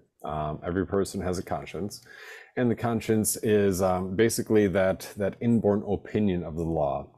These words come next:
because the conscience has been clouded over by sin. And so it, it isn't always a correct interpretation or a correct reflection of God's law. Um, but the conscience is that feeling of, "Hey, I did something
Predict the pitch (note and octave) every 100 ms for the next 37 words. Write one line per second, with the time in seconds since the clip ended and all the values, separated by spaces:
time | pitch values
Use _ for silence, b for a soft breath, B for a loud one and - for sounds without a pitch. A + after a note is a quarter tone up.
0 | _ F2+ - F#2 D#2+ F2 - G2 F#2 G2+
1 | - - G2 E2+ D#2 D#2+ - E2+ E2+ E2
2 | D2+ D#2+ D2 - E3+ A#2+ A2 C3+ _ B
3 | B B B - A2 G#2 - G#2 G#2+ G#2+
4 | F#2+ - G#2 F2+ _ A#2+ A#2+ G#2 A2+ A2
5 | G#2 G#2 G#2 F#2 G#2+ G2 F2+ - G2 G2
6 | - G#2+ F#2+ - G2 - F#2+ E2 - F2+
7 | F#2 - F#2+ F2 - F#2+ - F#2+ E2 -
8 | G#2 - F2+ E2+ E2+ E2+ E2+ D#2+ - D2+
9 | C#2+ E2 A#2+ B B B B F2 F2+ F2
10 | F#2 - B2 A#2+ A#2+ A2+ A#2 - G#2+ F#2+
11 | G2 F#2 A2 G#2+ G#2 F#2+ F#2 F2+ - -
12 | - C3 B2 D2+ F#2 - A2 B2+ B2+ C3
13 | B2+